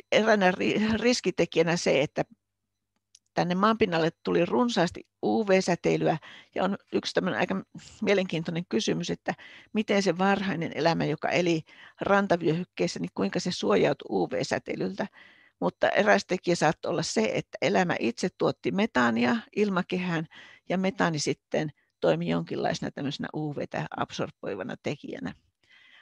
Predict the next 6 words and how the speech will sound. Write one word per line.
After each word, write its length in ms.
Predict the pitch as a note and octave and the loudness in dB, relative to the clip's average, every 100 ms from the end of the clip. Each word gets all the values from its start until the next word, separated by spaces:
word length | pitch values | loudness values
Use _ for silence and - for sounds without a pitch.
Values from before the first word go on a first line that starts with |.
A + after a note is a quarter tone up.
| _ - | _ -6
Mutta 360 | E3+ - - - - | -2 2 2 0 0
elämä 380 | A#3 C4 A3+ F#3+ | 2 4 2 0
itse 300 | C4 - - - | -4 -6 -8 0
oli, 280 | E3 D#3+ E3+ _ _ _ _ _ _ _ _ _ | 2 2 0 _ _ _ _ _ _ _ _ _
oli 300 | - A3 G#3+ | 0 4 4
tota, 480 | - F#3 - F#3 | 4 2 4 2